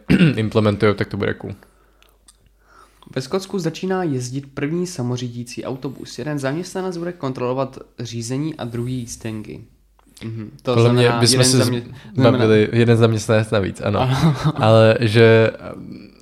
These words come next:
Speaker 1: bychom se zbavili našeho problému z debaty z minulého dílu.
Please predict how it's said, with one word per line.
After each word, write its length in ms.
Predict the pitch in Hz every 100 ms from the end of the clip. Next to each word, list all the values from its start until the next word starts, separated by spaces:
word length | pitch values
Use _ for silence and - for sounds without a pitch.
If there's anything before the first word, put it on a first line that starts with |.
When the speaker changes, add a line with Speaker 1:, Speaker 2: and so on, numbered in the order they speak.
| -
Speaker 1:
bychom 280 | 113 107 110
se 140 | 101 104
zbavili 360 | 104 104 104
našeho 280 | 101 101 104
problému 520 | 101 98 98 98 98
z 60 | 95
debaty 580 | 101 98 95 101 98 98
z 40 |
minulého 420 | 101 98 98 101
dílu. 360 | 98 123 110